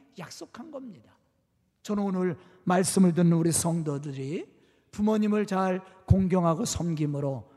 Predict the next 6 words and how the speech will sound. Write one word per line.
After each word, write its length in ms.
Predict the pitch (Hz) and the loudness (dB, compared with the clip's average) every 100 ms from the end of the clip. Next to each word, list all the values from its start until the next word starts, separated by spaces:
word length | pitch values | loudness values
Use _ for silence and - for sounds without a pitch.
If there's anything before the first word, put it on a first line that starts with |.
| _ _ | _ _
하나님을 560 | - 254 254 240 254 226 | -4 0 0 -2 -2 -2
영화롭게 500 | 226 233 214 - 196 | -2 -2 -4 -10 -12
하고 220 | 120 - _ _ _ | -12 -18 _ _ _
하나님이 480 | - 214 196 190 196 | -8 -6 -6 -6 -6
약속하신 800 | 156 - 196 - 160 - 165 139 _ _ _ | -6 -8 -12 -10 -12 -10 -14 -14 _ _ _
그 280 | - 294 | -2 -2